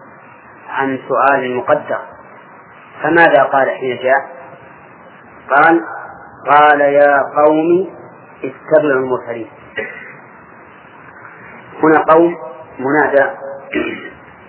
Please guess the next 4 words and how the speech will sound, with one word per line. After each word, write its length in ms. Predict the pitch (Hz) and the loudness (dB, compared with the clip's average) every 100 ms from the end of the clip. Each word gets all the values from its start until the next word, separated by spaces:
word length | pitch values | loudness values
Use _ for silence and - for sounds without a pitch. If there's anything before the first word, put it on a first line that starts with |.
| - - - - - - - - - - - - - - - | -20 -20 -20 -20 -20 -20 -20 -20 -20 -20 -20 -20 -20 -10 -2
منصوب 480 | 127 123 147 147 - - - - - - - - - - - - - - - - - 139 | -2 0 2 2 2 -8 -20 -20 -20 -20 -20 -20 -20 -20 -20 -20 -20 -20 -20 -20 -14 -8
بالنداء 520 | 135 131 143 147 147 - - - - - - - - - - - - | -4 -2 2 2 0 -8 -20 -20 -20 -20 -20 -20 -20 -20 -20 -20 -6
لأنه 540 | 123 127 139 135 131 | -2 0 0 0 -2
مضاف، 340 | 131 123 131 | -2 0 0